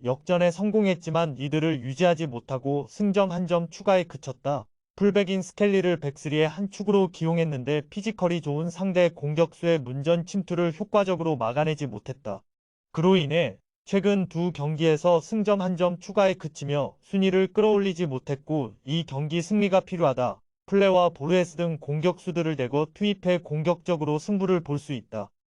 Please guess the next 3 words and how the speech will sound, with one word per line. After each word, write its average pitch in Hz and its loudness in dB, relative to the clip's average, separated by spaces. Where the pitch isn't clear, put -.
프랑크푸르크의 208 0
승리를 208 2
본다. 123 -4